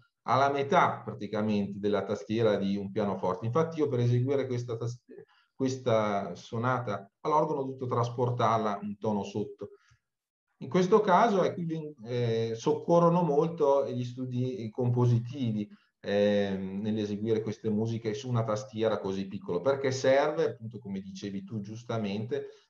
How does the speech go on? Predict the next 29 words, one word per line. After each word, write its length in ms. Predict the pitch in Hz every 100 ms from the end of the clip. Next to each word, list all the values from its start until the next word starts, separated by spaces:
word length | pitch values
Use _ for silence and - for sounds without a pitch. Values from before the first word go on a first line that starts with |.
| -
riadattarle 1120 | 104 135 135 131 131 127 113 110 113 113 110
a 160 | 104
questo 360 | 101 107 - 104
strumento 640 | - 123 131 113 143 139
senza 460 | 120 - 123 - 139
stravolgerne 880 | - 107 104 110 127 120 104 101 98 92 90
la, 280 | 92 92 90
eh, 400 | 92 87 85 - _ _
peculiarità, 720 | - 117 107 104 104 98 151 -
e 80 |
qui 100 | -
sta 200 | 127 -
un 140 | 104 104
po' 240 | 110 113
la 100 | 95 95
difficoltà 840 | 101 - 117 98 90 147 131 107
anche 400 | 95 98 - 98
del, 360 | 92 92 90 87 - _ _
della 960 | - 98 98 110 107 101 95 92 92 104
operazione 680 | 101 113 107 104 - 95 104
e 40 |
la 140 | 117 120
perizia 540 | 135 127 110 - 104
che 120 | 104
ci 160 | - 98
vuole, 440 | 98 98 101 95
ecco, 440 | 90 - 90 76 - _ _
ehm, 640 | - 95 92 90 87 87 87
nell'eseguirla. 1040 | 104 120 127 113 113 104 101 90 87 90